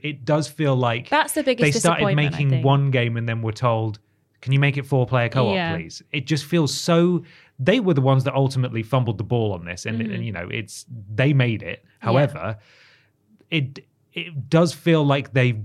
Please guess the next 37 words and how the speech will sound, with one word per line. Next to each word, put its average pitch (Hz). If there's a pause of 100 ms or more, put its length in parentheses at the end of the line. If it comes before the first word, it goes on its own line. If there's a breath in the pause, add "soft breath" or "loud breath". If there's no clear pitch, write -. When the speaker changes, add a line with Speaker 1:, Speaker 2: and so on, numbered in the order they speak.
Speaker 1:
made 131
a 123
game 123
that 117
they 120
are 110 (240)
wholly 131
unsuited 117
to 107
make 95
because 220
Speaker 2:
Yeah. 170
Speaker 1:
they've 113
never 110
made 104
anything 98
like 90
it -
before. 185
Speaker 2:
Yeah. 165
Speaker 1:
And 151
sometimes 151
developers 156
can 151
do 156
very 156
well 202
with 90
that, 95
like 98
Guerrilla 110
and 95
Horizon 110
Speaker 2:
Mm-hmm. 110
Speaker 1:
Forbidden, 117
uh, 131
uh, 107